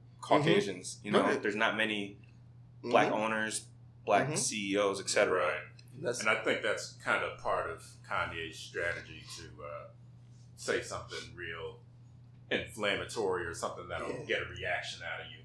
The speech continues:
Speaker 1: Yeah.
Speaker 2: And he has, like, a history, like, him going on the mic with, um, or stealing the mic, I should say, from Taylor Swift, like, you know,
Speaker 1: Yeah.
Speaker 2: saying that
Speaker 3: Oh,
Speaker 2: Beyonce
Speaker 3: yeah.
Speaker 2: should have won. All, he just has, like, a history, and, like, he put a stigma, he put, like, a stamp on his forehead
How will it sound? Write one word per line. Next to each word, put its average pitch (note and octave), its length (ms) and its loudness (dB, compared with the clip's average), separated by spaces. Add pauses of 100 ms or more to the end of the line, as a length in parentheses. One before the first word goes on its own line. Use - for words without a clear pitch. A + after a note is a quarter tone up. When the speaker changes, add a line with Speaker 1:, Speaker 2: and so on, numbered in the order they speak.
(100)
Speaker 1:
Yeah. A#2+ 260 -2
Speaker 2:
And D#3+ 140 4
he F#3+ 80 2
has, F#3+ 180 4
like, F3 120 2
a C3+ 40 8
history, A#2 520 2
like, G2 180 2
him D#3 500 -4 (240)
going C#3+ 260 4
on C#3+ 100 0
the B2 60 4
mic G#2+ 320 2 (420)
with, G2 240 -2
um, F#2+ 340 -2 (680)
or A2+ 120 2
stealing D#3 400 6
the C3 80 6
mic, G2 280 2
I G2 100 -2
should G2 200 -4
say, G2 180 4
from G2+ 240 -4
Taylor A2 260 6
Swift, A#2 420 2
like, F#2 340 0
you A2 80 4
know, C3 80 8
Speaker 1:
Yeah. A#2+ 300 8 (300)
Speaker 2:
saying A#2 420 2
that G2 280 2
Speaker 3:
Oh, - 40 2
Speaker 2:
Beyonce A2 320 4
Speaker 3:
yeah. A2+ 40 4
Speaker 2:
should - 180 0
have A2 80 2
won. A2 200 2
All, E3 200 12
he G3 260 2
just G3+ 160 4
has, F#3+ 220 8
like, D#3+ 120 4
a A#2+ 60 4
history, C#3 460 4
and, B2+ 80 0
like, A#2+ 140 4
he C#3+ 140 0
put E3 280 6
a A#2 60 2
stigma, B2+ 640 4
he D#3 80 -6
put, F#3+ 140 6
like, D3+ 160 8
a A2+ 80 8
stamp C3+ 500 6
on B2 160 6
his A2 120 2
forehead A2+ 600 6